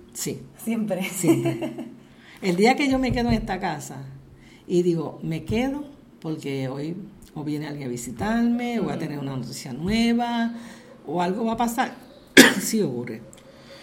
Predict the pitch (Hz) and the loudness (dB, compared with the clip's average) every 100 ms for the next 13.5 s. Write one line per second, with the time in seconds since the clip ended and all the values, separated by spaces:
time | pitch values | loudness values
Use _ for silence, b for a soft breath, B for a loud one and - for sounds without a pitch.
0 | B B B B - - - - - - | B B B B -20 -20 -20 8 10 10
1 | - - - - - 208 196 - - 202 | 10 10 10 8 6 6 2 0 4 6
2 | 247 247 202 196 170 160 220 254 180 135 | 6 4 4 4 4 4 4 4 2 -2
3 | 127 127 135 - - - - - - - | -2 -4 -8 -14 -20 -20 -20 -20 -20 -20
4 | - - 143 156 190 196 214 202 214 208 | -12 -4 0 2 2 2 4 4 4 4
5 | 190 190 202 240 190 - 139 135 135 113 | 4 4 2 0 0 -2 -2 -2 -4 -8
6 | - - - 170 160 - 214 262 220 160 | -10 -10 -10 -8 -6 -6 -4 -4 -4 -4
7 | 165 220 196 127 127 113 - - B B | -6 -6 -8 -8 -8 -8 -8 -10 B B
8 | B B B B B B - - 269 214 | B B B B B B -4 4 6 6
9 | 220 262 - 226 226 - - 190 214 254 | 6 4 4 2 2 -2 0 2 4 4
10 | 226 254 240 - 135 117 139 185 - - | 4 2 -2 -2 -4 -4 -4 -4 -4 -10
11 | - - - 277 196 135 - - - - | -20 -20 4 6 8 4 -2 -10 -18 -20
12 | - - - - - - - - - - | -20 -20 -20 -20 -20 -20 -20 -20 -16 -10
13 | - - 160 135 127 | -10 -4 -2 -2 -4